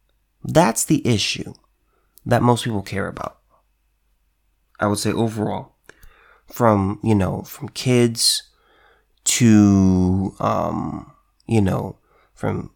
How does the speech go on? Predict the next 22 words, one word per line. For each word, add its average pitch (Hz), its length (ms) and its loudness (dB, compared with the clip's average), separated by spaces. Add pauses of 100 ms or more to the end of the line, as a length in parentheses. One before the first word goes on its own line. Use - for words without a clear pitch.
from - 380 -12
little 117 220 2
kids 117 480 -2
to 101 340 -6
teenagers 113 680 0
to - 220 -8
young 110 260 -2
adults 110 560 -4 (840)
to 95 300 2
middle-aged 110 1120 2 (560)
to 101 500 0
older. 101 360 -2 (680)
I 113 80 2
think 160 260 4
the 110 160 -2 (380)
greatest 175 560 4
complaint 117 340 -2
that 110 100 -2
they 113 80 0
would 107 120 -2
have 98 260 -4
is 104 240 -4